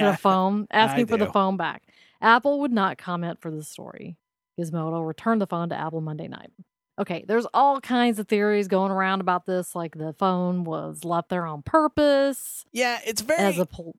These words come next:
Speaker 2: publicity stunt.
Speaker 1: Right. It's very intriguing, and there's, it, it's, I have to admit, the guys over at Gizmodo are kind of un-,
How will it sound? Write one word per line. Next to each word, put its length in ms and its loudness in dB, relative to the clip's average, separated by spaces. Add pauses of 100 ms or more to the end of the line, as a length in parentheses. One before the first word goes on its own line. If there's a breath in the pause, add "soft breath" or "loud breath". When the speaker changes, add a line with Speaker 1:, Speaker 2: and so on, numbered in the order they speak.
Speaker 2:
publicity 540 0
stunt. 580 -2 (140)
Speaker 1:
Right. 360 -2
It's 200 -4
very 380 -4
intriguing, 580 -2
and 100 -4
there's, 160 -4
it, 360 -14 (100)
it's, 300 -4 (200)
I 100 2
have 200 -4
to 140 2
admit, 260 -2
the 80 -2
guys 260 -2
over 180 0
at 100 -8
Gizmodo 520 -2
are 160 -4
kind 200 -2
of 160 -4
un-, 320 -6